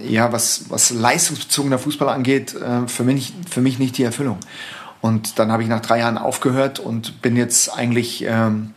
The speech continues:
eigentlich durch meinen So-, Sohn wieder, äh, in den, in, in den Jugendfußball da gekommen. Und so lange hängen geblieben jetzt.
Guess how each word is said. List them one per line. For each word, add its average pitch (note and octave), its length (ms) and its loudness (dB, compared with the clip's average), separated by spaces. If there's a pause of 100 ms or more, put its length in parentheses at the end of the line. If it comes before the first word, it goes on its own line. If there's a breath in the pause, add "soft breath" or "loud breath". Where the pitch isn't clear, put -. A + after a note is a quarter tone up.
(280)
eigentlich B2+ 240 2
durch B2+ 160 0
meinen B2+ 200 4
So-, A2+ 200 -6 (160)
Sohn B2 420 2
wieder, G#2+ 720 0
äh, - 40 -8
in A#2 80 -2
den, A2 260 0
in, A2 100 0 (160)
in A#2 160 2
den G#2+ 160 2
Jugendfußball A#2 600 0
da G2+ 120 -2
gekommen. G2 340 -8 (1120 loud breath)
Und A2 220 -2
so - 320 2
lange A#2+ 180 4
hängen A#2 220 0
geblieben F#2+ 320 -4
jetzt. - 320 -2